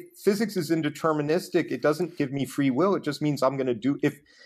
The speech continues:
if my brain works in such a way that whether I go to this restaurant or that restaurant is actually a matter of some indeterministic quantum event,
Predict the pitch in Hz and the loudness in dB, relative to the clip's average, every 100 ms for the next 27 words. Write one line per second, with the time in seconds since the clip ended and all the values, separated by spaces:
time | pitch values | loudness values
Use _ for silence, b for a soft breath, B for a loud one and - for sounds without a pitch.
0 | b - 139 139 147 131 98 113 147 180 | b -4 -2 2 2 2 -2 0 2 4
1 | 190 156 110 120 147 - 131 117 127 120 | 2 0 -2 0 0 -2 -8 -2 -2 -2
2 | 110 101 107 82 - _ _ - 117 110 | -2 2 0 -2 -8 _ _ -2 -2 4
3 | 135 143 139 127 120 120 113 113 135 - | 4 6 4 4 4 2 2 0 0 2
4 | 127 - 117 113 101 98 104 117 107 85 | 0 2 0 0 0 2 0 0 -4 -4
5 | - - - - _ _ _ _ _ _ | -8 -14 -14 -16 _ _ _ _ _ _
6 | _ - 139 123 127 147 143 151 135 117 | _ -2 0 2 4 4 2 0 2 4
7 | 113 101 - - 113 110 123 131 120 104 | 2 -2 -4 -2 0 2 2 4 2 -2
8 | 104 - 110 - 131 131 131 - 127 117 | -4 -2 -2 0 0 0 0 0 0 0
9 | 110 101 - 104 - _ 104 113 120 95 | -2 -4 -4 -6 -6 _ 0 0 0 -2
10 | 98 95 92 _ _ _ _ _ 117 - | -4 -6 -12 _ _ _ _ _ -4 0
11 | 117 110 - | 0 0 -6